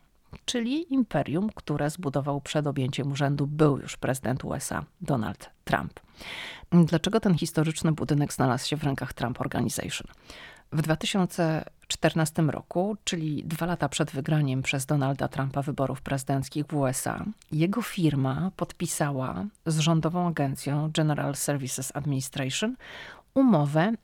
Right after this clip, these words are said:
na sześćdziesięcioletnią dzierżawę budynku. I dzięki temu miliarder, wtedy jeszcze nie prezydent, mógł rozpocząć realizację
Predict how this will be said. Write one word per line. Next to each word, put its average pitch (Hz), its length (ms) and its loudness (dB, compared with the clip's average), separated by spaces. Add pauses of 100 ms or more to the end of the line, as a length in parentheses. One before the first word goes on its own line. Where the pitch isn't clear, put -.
na 170 220 6
sześćdziesięcioletnią 165 1200 2
dzierżawę 139 560 0 (260)
budynku. 151 520 0 (720)
I 165 80 0
dzięki 202 360 2
temu 156 460 2 (120)
miliarder, 165 800 4 (380)
wtedy 147 300 -2
jeszcze 139 300 0
nie 214 120 4
prezydent, 131 680 -2 (680)
mógł 208 680 6
rozpocząć 143 640 -2
realizację 127 720 -2